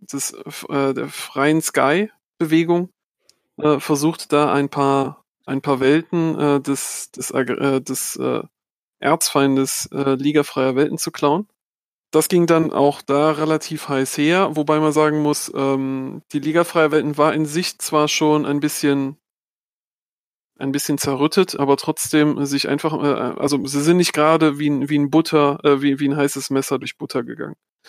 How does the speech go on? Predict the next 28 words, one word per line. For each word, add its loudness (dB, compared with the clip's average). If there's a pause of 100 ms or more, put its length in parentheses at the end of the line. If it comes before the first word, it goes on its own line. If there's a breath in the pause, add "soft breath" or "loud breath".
(360 loud breath)
Also -6
die 0
Gegenwehr 4
war 2
vorhanden. -4 (640)
Ja, 4 (240 soft breath)
das -2
heißt 4
also, 4 (380)
an 0
der 4
Front 0
ging's -2
heiß 0
her. -2
Lyranische 0
Allianz, 0
ähm, 0
wird, -8
äh, 0
Lyranisches 0
Commonwealth 0
wird -6
von -2
World 2
of -4
Blake 2
angegriffen, -2